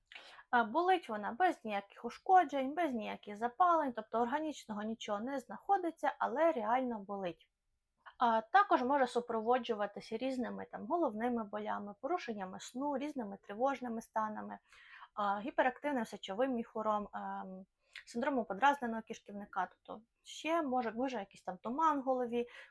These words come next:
бути ще купа різних симптомів. А, часто буває після якогось травм або після якихось тривалих захворювань, наче людина вже виздоровіла, вже все в нормі,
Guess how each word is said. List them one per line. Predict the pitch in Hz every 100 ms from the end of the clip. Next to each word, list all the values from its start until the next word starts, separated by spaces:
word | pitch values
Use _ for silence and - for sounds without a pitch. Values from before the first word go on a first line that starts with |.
| -
бути | 349 -
ще | - 277 269 -
купа | 269 - 202
різних | 220 247 208 196
симптомів. | - 196 - 180 - _ - - - - 240
А, | 214
часто | 226 370 370
буває | 233 233 240 220
після | 233 233 208
якогось | 202 208 208
травм | - 311 330 339 311
або | 220 208 254 302
після | 240 -
якихось | 226 233 -
тривалих | 240 226 226 214
захворювань, | 208 214 311 339 320 277 240
наче | 220 - 208
людина | 202 208 202
вже | 185 196
виздоровіла, | 240 302 269 254 240 233 220
вже | 202
все | 196 -
в | 220
нормі, | 269 302 269